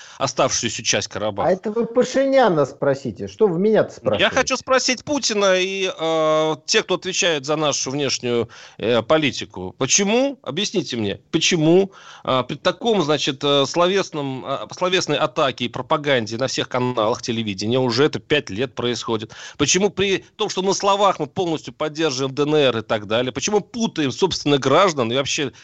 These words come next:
Speaker 1: а мы запутали и замучили всё Д Н Р, всех тех, кто там живёт, вот этой неопределённостью.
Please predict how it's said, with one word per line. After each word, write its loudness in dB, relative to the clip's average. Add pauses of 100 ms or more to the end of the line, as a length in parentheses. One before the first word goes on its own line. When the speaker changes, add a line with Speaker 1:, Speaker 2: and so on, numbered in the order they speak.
(100)
Speaker 1:
а -2
мы 2
запутали 0
и 0
замучили -2
всё -2
Д -2
Н 2
Р, 4
всех -4
тех, -4
кто -6
там -2
живёт, 0
вот -4
этой 0
неопределённостью. 0